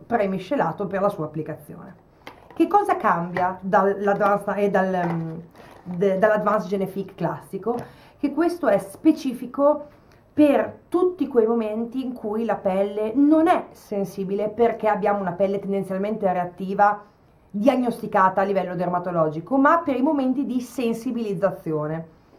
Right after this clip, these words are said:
ad esempio momenti di grande stress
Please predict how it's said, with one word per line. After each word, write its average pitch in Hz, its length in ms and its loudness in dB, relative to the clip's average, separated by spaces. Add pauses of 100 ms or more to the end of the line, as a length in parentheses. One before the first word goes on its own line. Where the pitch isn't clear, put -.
(440)
ad 202 140 2
esempio 190 400 0
momenti 214 360 0
di 196 100 -8
grande 196 360 0
stress 190 640 -4